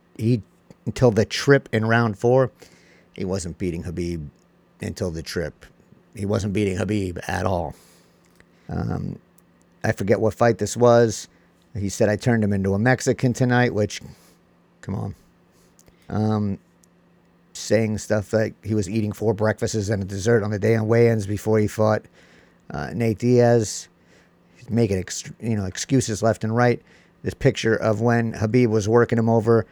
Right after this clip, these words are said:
against the cage, he tweeted, "Herb, my man, he's trying to sniff my jockstrap.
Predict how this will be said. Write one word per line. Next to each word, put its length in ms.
against 280
the 80
cage, 640
he 200
tweeted, 400
"Herb, 340
my 100
man, 200
he's 120
trying 280
to 60
sniff 280
my 100
jockstrap. 640